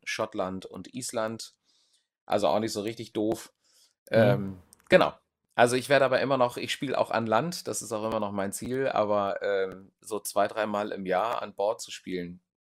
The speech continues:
Speaker 1: das ist schon geil. Also ich hab's sowieso mit Seefahrt, ich bin da so ein bisschen vorbelastet.
Speaker 2: Ja.
Speaker 1: Weil mein Großvater auch zur See gefahren ist, und deswegen ist geil.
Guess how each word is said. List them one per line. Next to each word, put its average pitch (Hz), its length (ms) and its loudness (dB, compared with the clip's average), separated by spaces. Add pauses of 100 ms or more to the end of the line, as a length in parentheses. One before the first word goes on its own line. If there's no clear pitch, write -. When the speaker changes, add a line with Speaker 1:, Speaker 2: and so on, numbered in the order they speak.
(120)
Speaker 1:
das - 120 -8
ist - 60 -4
schon 71 220 -6
geil. 58 340 -8 (140)
Also 101 180 -4
ich 113 120 -6
hab's - 180 -2
sowieso 113 480 -4
mit 110 180 -4
Seefahrt, 95 540 -2
ich - 140 -20
bin 95 160 -8
da 85 100 -6
so 92 100 -10
ein 85 80 -10
bisschen 85 300 -8
vorbelastet. 85 800 -4
Speaker 2:
Ja. - 40 -20 (520)
Speaker 1:
Weil 85 140 -2
mein 85 220 -4
Großvater - 540 -2
auch - 100 -6
zur - 140 -10
See 78 160 -12
gefahren 71 380 -10
ist, 67 140 -14
und - 100 -18
deswegen 55 240 -18 (340)
ist - 120 -12
geil. 50 300 -6